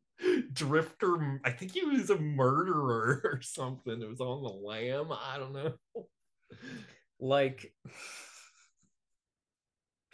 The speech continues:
Speaker 2: like, but any,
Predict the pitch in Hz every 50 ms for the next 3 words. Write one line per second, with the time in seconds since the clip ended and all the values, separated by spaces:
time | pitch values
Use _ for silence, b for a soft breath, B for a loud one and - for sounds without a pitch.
0 | B B B B B B B B _ _ _ _ _ _ _ - 160 143 147 147
1 | 143 - - 170 143 - 180 180 - - _ _ _ _ _ _ _ - - 254
2 | 294 240